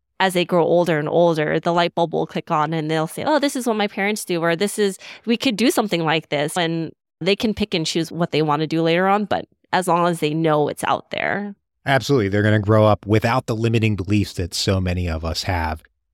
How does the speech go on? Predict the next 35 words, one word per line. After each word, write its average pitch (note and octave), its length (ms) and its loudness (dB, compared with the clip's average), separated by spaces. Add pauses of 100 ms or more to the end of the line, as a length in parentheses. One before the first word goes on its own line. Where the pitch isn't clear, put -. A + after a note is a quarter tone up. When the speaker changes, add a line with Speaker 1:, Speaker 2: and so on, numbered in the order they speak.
Speaker 2:
when F#2+ 100 -6
we F#2 100 -4
get F2 120 -4
into E2 180 -6
real F2+ 180 -6
estate, C#3 280 0
because - 320 0 (560)
it'll D3 180 2
just A#2+ 240 2
be B2 140 6
what A#2+ 200 4
people C#3+ 260 0
do C3 240 -4
to A2+ 140 -6
them. E2+ 180 -4
It E2 80 -12
won't G2+ 240 -4
be G2+ 360 2
this G2 220 -2
weird G2+ 280 2
thing G2+ 200 0
they F#2 100 0
have F2+ 220 -2
to - 60 -6
go F2 200 -2
learn F2 360 -6
on D#2+ 120 -6
their D#2+ 180 -8
own. D2+ 160 -8
They'll D#3+ 80 -10
Speaker 1:
Right. D#3 300 -8
Speaker 2:
just F2 320 -6
come E2+ 160 -2
up - 180 -4
in E2 420 -6